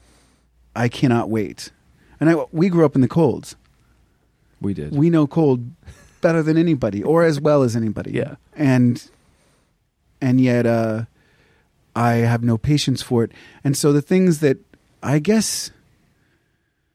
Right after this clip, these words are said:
Speaker 1: yeah, that was the wrong answer. <laughs>
Speaker 2: Why?
Speaker 1: Anyway,
Speaker 2: Oh,
Speaker 1: I
Speaker 2: 'cause
Speaker 1: am
Speaker 2: it was
Speaker 1: so excited about the spring.
Speaker 2: <laughs>
Speaker 1: You know, I'm excited for mud. I am excited
Speaker 2: Mud
Speaker 1: for
Speaker 2: season.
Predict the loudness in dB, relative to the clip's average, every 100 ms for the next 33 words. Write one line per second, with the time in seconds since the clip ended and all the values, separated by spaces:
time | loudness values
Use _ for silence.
0 | _ _ _ _ -6 -2 0 0 2 2
1 | 2 2 0 -2 -4 -6 -6 -10 -20 -8
2 | -2 0 0 0 -2 -10 -20 -20 -2 2
3 | 2 2 -2 0 2 4 4 4 2 2
4 | 2 0 0 0 2 2 2 0 -4 -4
5 | -2 -2 -2 -2 0 -2 0 -2 -4 -6
6 | -6 -8 -8 -14 -12 -16 -10 -2 0 2
7 | 0 -2 -8 -20 _ -4 0 0 0 0
8 | 0 0 0 2 4 2 2 0 -4 -4
9 | -2 -2 -2 -2 0 0 0 0 2 2
10 | -2